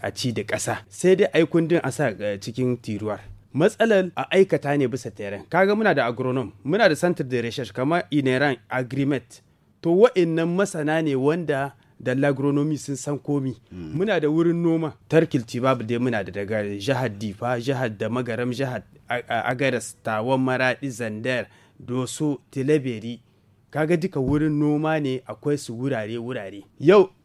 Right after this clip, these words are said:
Speaker 1: kamar yanzu su masara suke import, ya yi zancen masara, kaga bai yi ba zancen alkama, ya yi zancen hatsi da wannan. To, wannan kamar masara da alkama da kuma gujiya, ka gani, kamar yanzu su 'yan kasuwa ne. Teknik kama ana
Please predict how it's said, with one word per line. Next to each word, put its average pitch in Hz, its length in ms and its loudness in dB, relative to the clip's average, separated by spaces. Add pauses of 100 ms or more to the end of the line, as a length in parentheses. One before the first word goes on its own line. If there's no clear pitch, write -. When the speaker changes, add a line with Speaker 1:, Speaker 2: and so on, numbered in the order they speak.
(120)
Speaker 1:
kamar 151 280 2
yanzu 131 260 2
su 147 200 -2
masara 131 440 0
suke - 220 -8
import, 101 520 -10
ya 117 160 -4
yi 131 80 -2
zancen 131 320 -6
masara, 127 520 -8 (260)
kaga 139 240 -4
bai 143 120 -2
yi 123 60 -2
ba 131 100 -6
zancen 127 320 -6
alkama, 117 400 -8
ya 110 120 -4
yi 117 80 -4
zancen 127 440 -4
hatsi 120 340 -10
da 104 120 -10
wannan. 107 240 -10 (320)
To, 165 180 2 (180)
wannan 151 380 0 (360)
kamar 127 240 -2
masara 120 560 -2 (500)
da 107 160 -6
alkama 131 480 -4 (220)
da - 160 -6
kuma 156 300 2
gujiya, 135 500 0 (180)
ka 165 140 2
gani, 180 320 4 (240)
kamar 190 280 0
yanzu 156 160 2
su 151 280 -4 (260)
'yan 185 100 -4
kasuwa 117 440 -10
ne. 92 80 -20 (240)
Teknik 156 380 -2
kama 156 280 -4 (240)
ana 147 180 -4